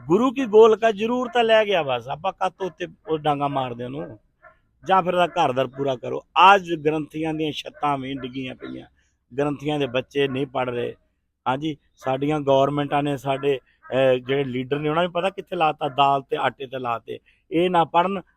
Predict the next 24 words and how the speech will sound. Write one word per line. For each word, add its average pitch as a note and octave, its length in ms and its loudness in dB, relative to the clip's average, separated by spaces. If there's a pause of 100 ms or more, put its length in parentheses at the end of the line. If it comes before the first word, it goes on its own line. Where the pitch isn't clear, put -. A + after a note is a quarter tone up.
(260)
ਸਾਡੇ F3 360 2
ਬੱਚੇ E3+ 280 -4
ਪੜ੍ਹ E3 200 -6
ਕੇ D#3 120 -8
ਲੀਡਰ C#3+ 320 -4
ਹੀ E3+ 80 0
ਬਣਨ, C3 420 -2 (440)
ਸਾਡੇ D#3 280 6
ਬੱਚੇ E3 280 -4
ਲੀਡਰ D3+ 280 -4
ਬਣ। C#3+ 180 -4
ਵੇਖਿਆ D3+ 240 -4
ਨਾ G#3+ 80 -4
ਕੱਲ੍ਹ G3 180 -2
ਪਰਸੋਂ F3 240 -8
ਇੱਕ F3 80 -8
ਵੀਡੀਓ F3 180 -4
ਘੁੰਮਣ E3+ 260 -6
ਡਈ D3 120 -6 (360)
ਵੀ E3 40 2
ਹੁਣ E3 200 4
ਤੂੰ E3 260 -6
ਬਹਿ E3 180 4
ਜਾ, F#3 200 6